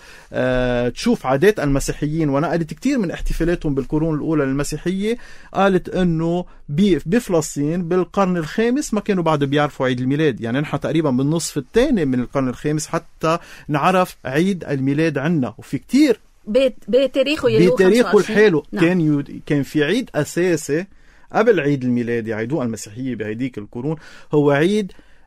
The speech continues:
Speaker 1: الظهور الإلهي أو، أو الإبيفاني،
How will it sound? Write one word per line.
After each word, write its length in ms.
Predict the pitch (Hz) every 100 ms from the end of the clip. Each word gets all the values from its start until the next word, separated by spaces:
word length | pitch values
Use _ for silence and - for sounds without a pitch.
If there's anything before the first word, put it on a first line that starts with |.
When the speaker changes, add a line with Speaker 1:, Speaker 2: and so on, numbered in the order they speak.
| -
Speaker 1:
الظهور 1200 | 143 151 160 156 _ _ - - 127 147 151 214 220
الإلهي 540 | 131 - 127 143 127
أو، 220 | 127 131 -
أو 120 | 147
الإبيفاني، 840 | 143 - 156 175 160 151 151 147